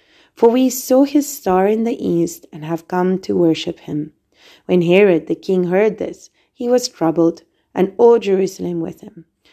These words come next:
Gathering together all the chief priests and scribes of the people, he inquired of them where the Messiah was to be born. They said to him, "In Bethlehem of Judea, for this is what has happened, or this is what has been written by the prophets," sorry.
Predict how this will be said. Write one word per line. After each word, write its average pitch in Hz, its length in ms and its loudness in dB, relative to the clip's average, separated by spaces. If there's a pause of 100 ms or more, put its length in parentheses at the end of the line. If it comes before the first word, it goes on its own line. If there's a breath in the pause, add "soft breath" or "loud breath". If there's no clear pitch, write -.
(160)
Gathering 240 480 4
together 196 420 0
all 202 240 0
the 196 240 -4
chief 208 280 -6
priests 185 320 -2
and 202 140 -2
scribes 196 480 0
of 208 100 0
the 208 200 -2
people, 165 200 -4
he 165 120 2
inquired 190 540 2
of 196 120 -2
them 165 280 2 (280 loud breath)
where 196 220 4
the 233 180 0
Messiah 165 460 -2
was 160 220 0
to - 100 -14
be 165 140 -2
born. 170 480 0 (520 soft breath)
They 208 120 2
said 269 260 0
to 175 120 -4
him, 175 260 -4 (140)
"In 185 120 0
Bethlehem 175 520 4
of 156 100 -6
Judea, 160 580 -6 (440)
for 208 120 2
this 262 300 4
is 190 160 0
what 170 160 2
has 170 180 -2 (120)
happened, 214 400 -4 (320 soft breath)
or - 180 -2
this 233 260 4
is 220 240 2
what 185 300 2
has 175 140 0
been 165 280 0
written 165 460 2
by 165 140 2
the 160 220 -2
prophets," - 520 -6
sorry. - 420 -8